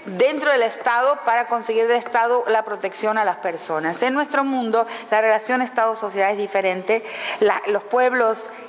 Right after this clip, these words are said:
indígenas y los pueblos nue-, negros, las comunidades negras,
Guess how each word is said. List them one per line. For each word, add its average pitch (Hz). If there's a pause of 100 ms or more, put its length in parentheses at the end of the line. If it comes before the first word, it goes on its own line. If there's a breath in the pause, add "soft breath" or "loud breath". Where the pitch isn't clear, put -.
indígenas 262
y 208
los 185
pueblos 220
nue-, 208
negros, 240
las 196
comunidades 202
negras, 254